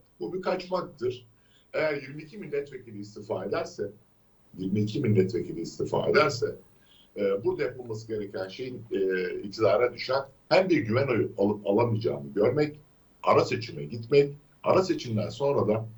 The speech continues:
Türkiye'nin seksen altı milyon, e, kendisiyle ilgili güvenini tazelemek, tartmak zorunluluğu vardır. Ha, bundan kaçarsa,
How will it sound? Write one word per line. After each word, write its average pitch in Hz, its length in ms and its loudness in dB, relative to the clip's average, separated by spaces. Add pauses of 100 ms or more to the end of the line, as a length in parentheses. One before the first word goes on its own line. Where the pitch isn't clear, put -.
(240)
Türkiye'nin - 600 0
seksen - 300 8
altı 147 380 0
milyon, 107 420 -4 (680)
e, 110 60 -2 (920)
kendisiyle 147 520 2
ilgili 95 380 -4 (1200)
güvenini 113 640 0 (440)
tazelemek, 143 640 -4 (300)
tartmak 143 420 -8
zorunluluğu 104 640 -10
vardır. - 320 -16 (160)
Ha, - 160 -6
bundan 165 340 0
kaçarsa, 190 680 -4